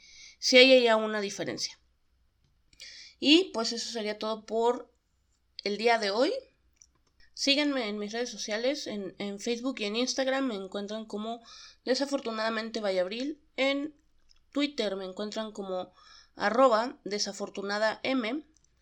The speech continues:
El podcast, no se les olvide, lo pueden escuchar en Spotify, en Apple Podcast, en Pocket Cast, en Google Podcast, en Breaker, en Radio Public y ahora también en Stitch.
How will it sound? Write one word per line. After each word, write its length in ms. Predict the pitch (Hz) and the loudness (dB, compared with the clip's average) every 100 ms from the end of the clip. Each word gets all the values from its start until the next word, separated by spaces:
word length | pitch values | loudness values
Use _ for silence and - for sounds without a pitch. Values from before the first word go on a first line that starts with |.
| _ _ _ _ _ - | _ _ _ _ _ -6
El 260 | 240 240 | -4 0
podcast, 440 | 294 302 262 269 269 | 2 4 4 2 2
no 120 | 226 | -4
se 120 | 240 | -4
les 140 | 220 | -8
olvide, 260 | 196 214 240 | -6 -2 -2
lo 100 | 214 | -2
pueden 160 | 214 214 | -6 -8
escuchar 320 | - - 202 | -10 -8 -6
en 120 | 202 | -6
Spotify, 640 | 185 - 262 262 240 202 | -4 0 2 0 -4 -4
en 80 | 190 | -4
Apple 200 | 185 185 | -6 -8
Podcast, 400 | 190 220 - 208 | -6 -6 -4 -6
en 140 | 196 190 | -8 -8
Pocket 260 | 220 220 | -8 -8
Cast, 260 | - 214 214 | -6 -6 -6
en 140 | 220 | -8
Google 300 | 240 254 262 | -6 -2 -2
Podcast, 540 | 254 254 254 226 220 - | 2 0 2 -2 -2 -4
en 200 | 202 202 | -8 -4
Breaker, 540 | 220 247 240 208 214 - - - - | -2 -2 -4 -6 -8 -12 -20 -20 -14
en 140 | - 196 | -6 2
Radio 320 | 254 269 262 | 2 2 0
Public 440 | 269 226 240 - _ - _ | -2 -2 -4 -8 _ -20 _
y 320 | - 294 302 | 2 4 4
ahora 320 | - 202 214 220 | 2 2 2 0
también 480 | 196 202 226 247 - | -4 -2 -4 -6 -6
en 260 | 202 233 233 | -6 -6 -6
Stitch. 480 | - - - - | -6 -6 -6 -6